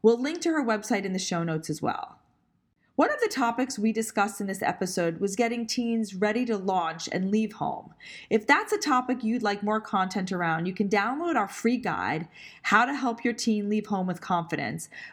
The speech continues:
by going to teen brain trust dot com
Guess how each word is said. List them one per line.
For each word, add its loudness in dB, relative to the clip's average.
by 8
going 0
to 0
teen 0
brain 0
trust -2
dot 2
com 0